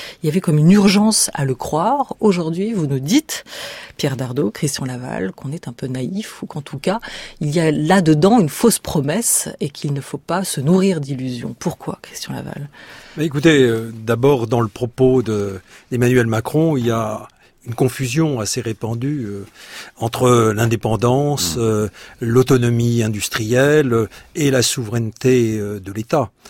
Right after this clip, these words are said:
Speaker 2: Je crois que aujourd'hui, s'il y a une illusion, c'est de croire que tout ça veut dire la même chose. Nous, ce que nous essayons de faire dans, dans l'ouvrage, c'est précisément de rappeler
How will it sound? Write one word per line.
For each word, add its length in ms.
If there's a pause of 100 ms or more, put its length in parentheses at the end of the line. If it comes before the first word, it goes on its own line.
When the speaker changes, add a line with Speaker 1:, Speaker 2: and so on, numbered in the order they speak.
(140)
Speaker 2:
Je 140
crois 240
que 280 (360)
aujourd'hui, 480
s'il 260
y 60
a 20
une 140
illusion, 480
c'est 160
de 80
croire 200
que 120
tout 320
ça 200
veut 160
dire 280
la 100
même 160
chose. 320 (600)
Nous, 160
ce 80
que 60
nous 180
essayons 240
de 60
faire 200
dans, 160 (300)
dans 100
l'ouvrage, 400
c'est 80
précisément 640
de 220
rappeler 640